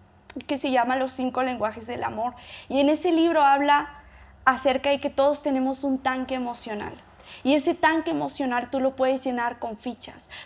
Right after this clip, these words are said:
tú lo puedes llenar con actos de amor, con palabras significativas. Y yo te invito que ahí donde estás, yo no sé con quién estás, pero en este momento que tú te voltees con la persona que tienes al lado,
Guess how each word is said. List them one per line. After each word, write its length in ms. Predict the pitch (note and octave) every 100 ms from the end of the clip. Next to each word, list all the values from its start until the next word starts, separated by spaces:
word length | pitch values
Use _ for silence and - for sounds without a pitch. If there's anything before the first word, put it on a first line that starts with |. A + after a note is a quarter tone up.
| -
tú 80 | C#4+
lo 160 | C#4+
puedes 280 | C#4+ C#4 C4+
llenar 440 | C4+ B3+ B3+ B3+
con 180 | C4 B3
actos 520 | - B3 - - B3+ B3
de 80 |
amor, 260 | A#3+ A3+ A#3+
con 200 | A#3+ B3+
palabras 580 | C4 B3+ B3+ C4 B3+ B3
significativas. 1080 | A#3+ B3 B3 A#3+ A#3 - A#3 - - - - _ _ _ _ _ _ - -
Y 160 | C4
yo 180 | A#3 C#4+
te 80 | D#4
invito 420 | D4 C#4+ C#4+ D4
que 80 | D4
ahí 100 | C4+
donde 220 | C#4+ D4+
estás, 460 | C4 - B3+ C4 B3
yo 100 | C#4
no 120 | C#4
sé 420 | - D4+ D4+ D#4+ - - - _
con 200 | C#4+ C4+
quién 240 | C4+ C#4
estás, 540 | C#4 C4 - B3+ - -
pero 180 | C4+ C4
en 100 | C4
este 240 | C#4 -
momento 460 | D4 C#4 C4 C4+ C4+
que 100 | C4+
tú 160 | - C4
te 140 | C#4+
voltees 640 | C#4 B3+ G#3+ C#4+ C#4 C4+
con 140 | - C4+
la 120 | B3+
persona 400 | B3+ B3+ B3+ A#3+
que 100 | C4
tienes 320 | B3+ A#3+ B3
al 180 | - A#3+
lado, 340 | A#3 B3 B3